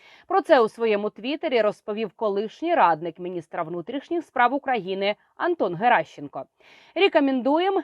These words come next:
не открывать данное помещение с целью вашей безопасности», йдеться у розклеєних попередженнях від М В С Росії.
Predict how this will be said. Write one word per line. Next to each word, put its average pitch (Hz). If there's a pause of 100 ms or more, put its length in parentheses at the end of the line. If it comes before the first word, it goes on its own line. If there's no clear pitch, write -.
не 220
открывать 214
данное 175
помещение 330 (200)
с - (120)
целью 247 (140)
вашей 147
безопасности», 226 (360)
йдеться 247
у 190
розклеєних 240
попередженнях 214 (160)
від 208
М 208
В 208
С 220
Росії. 190